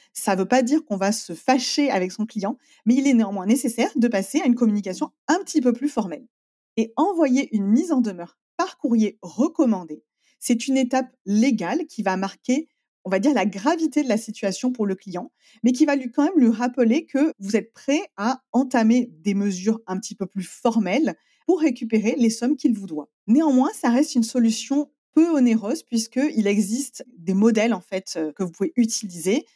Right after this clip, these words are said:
euh, puisqu'en fait, ça, ça demande quand même de respecter un certain cadre. Soit vous pouvez passer par un avocat, soit il est tout à fait capable de le faire soi-même. Il existe des modèles gratuits ou vraiment abordables en ligne pour faire ces, euh, courriers de mise en demeure.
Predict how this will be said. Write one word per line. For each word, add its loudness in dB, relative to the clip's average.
euh, -2
puisqu'en -10
fait, -2
ça, -4
ça -4
demande -4
quand 2
même 4
de 0
respecter 0
un 2
certain -10
cadre. -4
Soit 0
vous -2
pouvez 0
passer -2
par -6
un -8
avocat, -6
soit 0
il 4
est -6
tout -6
à 4
fait -2
capable 0
de -2
le -6
faire -10
soi-même. -2
Il 2
existe -6
des 0
modèles 0
gratuits -2
ou -14
vraiment 2
abordables 0
en 2
ligne 2
pour -4
faire 0
ces, 2
euh, -2
courriers 0
de 2
mise 2
en 0
demeure. -12